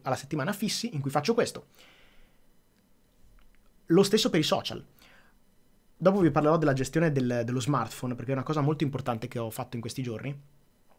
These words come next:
ma in generale adesso rispondo ai commenti sui social e controllo le notifiche sui social a orari predefiniti della giornata.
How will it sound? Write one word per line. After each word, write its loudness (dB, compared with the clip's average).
ma 4
in 6
generale 6
adesso 0
rispondo 4
ai 2
commenti 0
sui -4
social -4
e 2
controllo 6
le 0
notifiche -4
sui -4
social -2
a 12
orari 6
predefiniti -2
della 0
giornata. -2